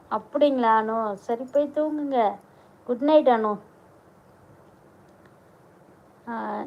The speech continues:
எனக்கு தான் வேலை வெட்டியில உட்காந்து பேசிட்டு இருக்கேன். நிறைய பேர் வேலைக்கு போறவங்களா இருப்பாங்க இல்லையா? போய் எல்லாம் தூங்குங்க பாவம். போயிட்டு வா, எங்க ஒர்க்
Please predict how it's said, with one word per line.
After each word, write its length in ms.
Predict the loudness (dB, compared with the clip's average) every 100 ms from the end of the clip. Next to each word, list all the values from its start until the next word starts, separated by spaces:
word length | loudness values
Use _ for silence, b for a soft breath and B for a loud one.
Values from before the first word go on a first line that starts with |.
| -14 -10
எனக்கு 360 | -2 0 -2 0
தான் 220 | 2 6
வேலை 260 | 6 4
வெட்டியில 500 | 2 -2 -2 2 2
உட்காந்து 320 | 2 0 0 0
பேசிட்டு 360 | -4 -4 -6 -12
இருக்கேன். 280 | -8 -8 -4
நிறைய 280 | -2 0
பேர் 240 | 0 0 2
வேலைக்கு 520 | 6 6 4 4 8
போறவங்களா 460 | 8 8 6 6 6
இருப்பாங்க 260 | 2 -2
இல்லையா? 380 | -2 -2 0 0 B B B B -4
போய் 180 | 2 4
எல்லாம் 200 | 4 2
தூங்குங்க 520 | 2 -2 0 -2 -4
பாவம். 540 | 0 2 4 2 -4 -14 _ _ -20 -20 _ _ _ _ _ _ _ _ _ _ _ _ _ -20 _ _ _ _ _ _ _ -10
போயிட்டு 580 | 0 2 2 -2 -6 2
வா, 220 | 4 4
எங்க 500 | 4 0 -2 -2 0
ஒர்க் 400 | 0 0 -4 -16